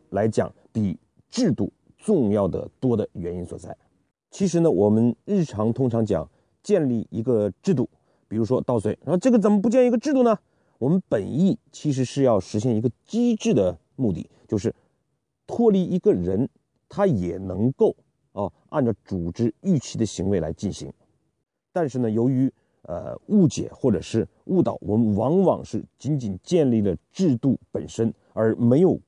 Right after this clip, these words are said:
关注这个制度是否起到作用。同时，我们也忽略了机制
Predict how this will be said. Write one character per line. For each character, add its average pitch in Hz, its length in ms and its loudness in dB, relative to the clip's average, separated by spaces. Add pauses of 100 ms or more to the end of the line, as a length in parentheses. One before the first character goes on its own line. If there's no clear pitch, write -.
(160)
关 190 340 0 (120)
注 - 200 -2 (280)
这 131 100 -2
个 110 80 0
制 190 240 -2
度 98 220 -4
是 - 340 0
否 95 180 0
起 - 300 -6
到 90 220 -4
作 131 260 0
用。 67 100 -6 (300)
同 156 260 2
时， 120 300 -2 (200)
我 110 160 0
们 131 200 4
也 117 120 4
忽 170 280 2
略 165 140 6
了 - 200 -2 (380)
机 226 240 2
制 202 200 -2